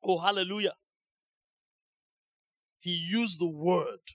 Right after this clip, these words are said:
the supernatural, and his spirit. So the lesson is learning to use the word and the spirit of God to get things done. Hallelujah. Functioning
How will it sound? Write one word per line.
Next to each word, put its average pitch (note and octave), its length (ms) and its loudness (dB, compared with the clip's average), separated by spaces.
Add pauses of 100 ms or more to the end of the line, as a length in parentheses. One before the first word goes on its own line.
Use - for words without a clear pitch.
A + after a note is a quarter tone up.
the E3 100 -4
supernatural, F3 880 -2
and D#3 140 0
his D3+ 140 0
spirit. - 720 -4 (1700)
So A3 140 -6
the G3 100 0
lesson B3 320 4
is G3 260 0 (140)
learning C4 680 6
to G#3+ 80 0
use A3 720 4
the F#3+ 100 2
word G3 300 2
and F3+ 120 0
the E3+ 80 -2
spirit G#3+ 360 -6
of E3+ 180 -8
God F#3+ 220 -6
to F3 180 -16
get F#3+ 180 -4 (120)
things F#3 260 -4
done. D3 360 -2 (360)
Hallelujah. G3+ 600 -2 (1400)
Functioning A#3 1400 0